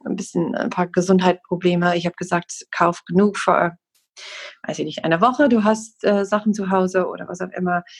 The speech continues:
Du kannst Film gucken, du kannst Karten spielen, du kannst im Garten arbeiten,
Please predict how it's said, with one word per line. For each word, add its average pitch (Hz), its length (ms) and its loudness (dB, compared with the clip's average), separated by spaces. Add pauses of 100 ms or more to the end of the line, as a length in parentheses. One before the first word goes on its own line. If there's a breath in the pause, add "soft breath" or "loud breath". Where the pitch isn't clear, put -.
Du 185 100 -6
kannst 185 500 -4
Film 294 340 2 (100)
gucken, 226 420 0
du 180 140 -6
kannst 175 560 -10 (180)
Karten 262 420 2
spielen, 226 720 0
du 190 100 -4
kannst 180 380 -8
im 170 160 -8
Garten 240 480 2
arbeiten, 190 960 0